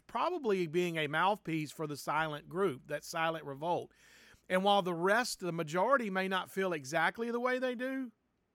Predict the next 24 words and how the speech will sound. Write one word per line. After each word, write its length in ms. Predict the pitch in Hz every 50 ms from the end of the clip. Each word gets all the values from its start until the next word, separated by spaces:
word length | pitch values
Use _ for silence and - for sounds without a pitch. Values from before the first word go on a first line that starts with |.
| _ _ _ _ _ _ _ _ _ _ _ -
there 160 | 165 196 208
may 220 | 202 214 220 226
be 160 | 214 226 220
some 200 | 214 - 196 180
sentiments 520 | 156 - - 208 208 208 202 190 175 - -
in 120 | 180 175
there 140 | 175 175 170
that 180 | 156 151 - -
you 120 | 185 185
have 140 | 175 160 -
to 60 | 147
pick 280 | - - 156 147 - 156
up 180 | 147 143 -
on. 180 | 143 127 127 131
So 120 | - 180
you 220 | 180 175 208 254 -
can 180 | - 262 233
ignore 420 | 214 175 165 170 175 175 185 196 196
it 140 | 202 202
and 180 | 190 170 165 147
say, 480 | - - 175 165 165 160 156 156 147 - _ - - - _ _
"Hey, 160 | - 185 190 180
I 100 | 160 156
listened. 640 | 160 170 185 208 202 - 233 220 220 214 208 190